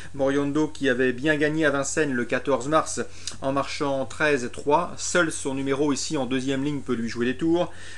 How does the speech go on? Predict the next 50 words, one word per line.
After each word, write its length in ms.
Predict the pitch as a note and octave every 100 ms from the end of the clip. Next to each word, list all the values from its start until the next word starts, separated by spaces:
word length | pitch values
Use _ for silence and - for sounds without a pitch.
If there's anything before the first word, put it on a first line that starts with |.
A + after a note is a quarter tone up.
| -
Le 220 | C3 F3+
numéro 300 | F#3+ F#3 -
seize, 480 | - F3+ F3 C#3+ B2+ A#2+
Mururoa, 760 | D3+ D#3+ D#3+ C#3+ D#3 E3 E3+
a 220 | F3 D#3 D3 -
pas 120 | D#3+
gâté 280 | D3 D3+ D#3+
non 100 | D3
plus 200 | D#3+ D#3+
par 100 | C3+
le 60 | C3
tirage 260 | C#3 B2+
au 80 | C3
sort 260 | - D#3+ B2
derrière 220 | A#2+ A#2+
la 60 |
voiture. 340 | A#2+ A#2+ F3+ F3
Elle 60 |
devra 180 | A#2+ A#2+
partir 320 | A#2+ A#2+ C3+
en 60 | A#2+
dehors, 360 | A#2+ C#3+ F#3 - - - -
mais 120 | C3
sa 160 | - C3+
qualité 420 | C#3+ C#3 D3+ D3+
l'autorise 600 | C#3 C#3+ C#3+ D#3+ A#2 G#2+ - - -
à 140 | D3 C#3
jouer 240 | C#3+ E3
les 100 | C#3+
premiers 320 | - D#3 D#3
rôles, 360 | D3 D#3+ D#3+ C#3+ -
euh, 140 | G#2+ G#2
dans 180 | D#3+ D#3+
ce 140 | D3+
lot. 340 | C3 C3 F3+ - - -
Le 180 | B2+ E3
numéro 280 | G3+ G3+ G3
douze, 380 | F3+ G3 F3 E3+
Sometime, 680 | - G#3+ F3+ E3 F3 E3+ D#3+
qui 160 | - D3+
dépend 300 | D#3 E3 E3
d'une 100 | D3+
écurie 320 | C#3+ D#3 D#3+
en 80 | D3
pleine 180 | F3+ E3+
forme, 360 | F3 E3 D3
celle 520 | C#3 E3+ D#3 C#3 A#2
de 140 | A#2+ C3+
Michael 380 | C#3+ D3+ C#3 B2+
Ruot. 400 | C3+ D3 F#4